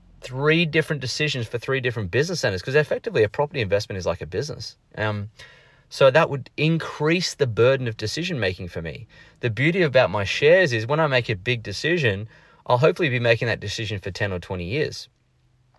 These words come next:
Um, you know, I've held positions in stocks for, you know, uh, up to six years at a time. I mean, I don't make many big decisions when it comes to shares.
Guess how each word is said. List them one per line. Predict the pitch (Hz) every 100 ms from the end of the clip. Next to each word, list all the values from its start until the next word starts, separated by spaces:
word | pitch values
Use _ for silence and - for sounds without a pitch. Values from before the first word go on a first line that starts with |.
| _ - -
Um, | 110 101
you |
know, | 143
I've | 113
held | 113 135 120
positions | - 107 113 110
in | 98
stocks | 98 110 104
for, | 95
you | 98
know, | 90 -
uh, | 98 92 90 -
up | -
to | 92
six | - 113 101
years | 101
at | 95
a | 82
time. | - 135 110
I |
mean, | 120 120 - - -
I | 123
don't | 143 151 107
make | 113 120 123 - _ _ -
many | 113 123 127 113
big | 113 110
decisions | 107 - 113 107 92
when | 90
it |
comes | - 95
to | -
shares. | 87 104 113 69 -